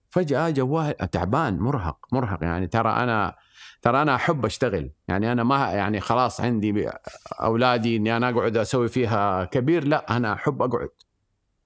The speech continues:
فجأة الجوال بت-، بي-، بيتفجر. حق، تمام؟ ما، ما في حيل أرد. بعدين جات، جاتني رنة واتساب. واتساب يعني في مسج. فكيت المسج، واحد راسل لي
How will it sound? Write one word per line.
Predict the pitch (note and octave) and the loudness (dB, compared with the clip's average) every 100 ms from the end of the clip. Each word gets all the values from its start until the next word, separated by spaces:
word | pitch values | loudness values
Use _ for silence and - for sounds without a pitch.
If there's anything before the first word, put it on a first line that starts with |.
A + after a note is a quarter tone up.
| _ _ _ _ _ _ _ _ _ _ - | _ _ _ _ _ _ _ _ _ _ 0
فجأة | D3 D3 C#3+ D#3+ | 0 2 0 0
الجوال | B2+ A2+ A#2 D#3 C#3 | 0 0 0 0 0
بت-، | C3+ - | -4 -6
بي-، | B2 A#2 | -2 0
بيتفجر. | A2 A#2 E3 B2+ G2 D2 - _ _ _ - | -2 0 -2 0 -2 -4 -10 _ _ _ -4
حق، | G2 F#2 - - | -4 -4 -10 -8
تمام؟ | - G#2+ C3 D#3 - _ _ _ _ _ | -2 0 0 -4 -10 _ _ _ _ _
ما، | G#3+ A3+ D#3 B2 | 2 4 4 4
ما | D#3 | 2
في | D#3 B2+ G2+ | 0 -2 0
حيل | A#2+ G2 | 0 0
أرد. | F#2+ C3+ C#3+ - | 0 -2 -4 -2
بعدين | G#2 B2 F3+ F3+ G3 G3 - _ | 0 2 0 0 0 -2 -8 _
جات، | D3 A#2 D3 D#3+ - B2+ | -4 0 0 -2 -4 -4
جاتني | B2+ E3 D#3+ C#3 C#3 C3+ - - _ _ A2 | 0 0 0 0 0 -2 -4 -12 _ _ -2
رنة | C3 D#3+ E3 F3 E3+ | 0 0 0 -2 -2
واتساب. | C3 C#3+ - F2+ C#2+ _ _ _ _ _ _ _ _ _ _ - _ - | -2 -2 0 -2 -4 _ _ _ _ _ _ _ _ _ _ -20 _ -2
واتساب | C3 - F#3 D3+ | 0 4 4 4
يعني | C3 B2+ | 0 2
في | D3+ | 0
مسج. | B2+ F#2+ D#2+ | 0 -2 -6
فكيت | - A#2+ - G3 G#3 | -6 -6 0 0 2
المسج، | D3+ F#3 F3+ G3+ | 0 0 -2 -2
واحد | D3+ F3+ F3 D3+ | 2 2 2 0
راسل | D3 B2 F3+ | 0 0 0
لي | E3+ F3+ F#3 | 0 -2 -2